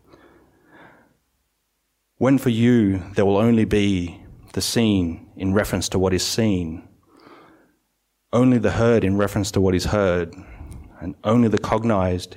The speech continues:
in reference to what is cognized. Then, Bahiya, there is no you in connection with that. When there is no you in connection with that, there is no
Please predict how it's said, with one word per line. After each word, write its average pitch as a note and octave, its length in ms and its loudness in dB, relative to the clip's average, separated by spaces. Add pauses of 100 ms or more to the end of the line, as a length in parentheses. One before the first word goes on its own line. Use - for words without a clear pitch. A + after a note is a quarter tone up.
(120)
in F#2 180 -2
reference G2 500 -4
to - 120 -10
what F2+ 260 -4 (100)
is F2 200 -8
cognized. F#2 840 -6 (680)
Then, A2+ 260 2
Bahiya, E2+ 500 -4 (1300)
there G#2+ 120 4
is A2+ 100 2
no B2+ 100 4
you G#2 680 2 (240)
in G2 120 -2
connection F2 560 -2
with D#2+ 180 -10
that. D#2+ 260 -6 (920)
When A2+ 220 2
there A2+ 160 4
is G#2+ 100 -2
no G#2+ 140 2
you G2 680 2 (240)
in F#2+ 140 -10
connection F2+ 440 -4
with E2 160 -6
that, - 380 -6 (460)
there G2+ 120 2
is G#2 140 0
no G#2+ 340 0